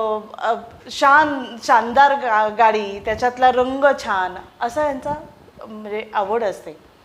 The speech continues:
शुक्राचा अंमल असलेल्या व्यक्तींमध्ये अतिशय ही चोखंद लोक आहेत. या लोकांच्यामध्ये पैसा पण ह्यांना फार आवडतो, कारण ह्या सगळ्या गोष्टी मिळवण्यासाठी पैसा हवा, त्यामुळे ह्यांना पैशाकडे पण ह्यांचा ओढा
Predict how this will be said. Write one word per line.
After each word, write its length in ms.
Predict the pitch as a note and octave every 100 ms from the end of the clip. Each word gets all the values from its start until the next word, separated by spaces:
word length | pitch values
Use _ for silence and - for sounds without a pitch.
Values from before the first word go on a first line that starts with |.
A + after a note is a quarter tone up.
| _ _ - _ -
शुक्राचा 680 | A3 A#3 A#3 A#3 B3 B3 - - -
अंमल 280 | G3 A3+ C4+
असलेल्या 460 | A3+ A3 G#3 G3+
व्यक्तींमध्ये 720 | G3+ G3 - G#3 G3 F#3 A#3 -
अतिशय 520 | G3+ - B3 - C4
ही 160 | B3+ C#4 - -
चोखंद 500 | A#3 A3+ C#4+ C#4+ C4+
लोक 400 | C4+ G#3+ F3 G3+
आहेत. 260 | F3 E3 - _ _ _ _ _ _ _ _ _ _ - -
या 120 | D4
लोकांच्यामध्ये 1000 | D#4 E4+ D#4+ D#4+ D#4+ E4+ D#4+ D#4+ D#4 E4
पैसा 560 | E4 - B3+ C4+ - E4
पण 220 | E4 E4
ह्यांना 220 | E4+ C#4+
फार 240 | D4 B3+ A3+ -
आवडतो, 360 | G#3 G3+ G3+ G3+
कारण 340 | C4 C4 C#4
ह्या 220 | A#3+ B3
सगळ्या 280 | D4 C#4 C#4
गोष्टी 280 | C#4 C#4 D4+
मिळवण्यासाठी 680 | C#4 C4+ C#4 C#4 C4 A#3+ C#4+
पैसा 380 | - D#4+ D#4+ C4
हवा, 300 | G3+ F3+ F3+ - - - -
त्यामुळे 280 | B3+ D4+
ह्यांना 220 | D#4 D4+ D#4+
पैशाकडे 680 | D#4+ B3+ C#4 F4 E4 E4
पण 200 | D#4+ D#4+
ह्यांचा 320 | D#4+ C#4 C#4+ C4+
ओढा 380 | A#3 A#3 B3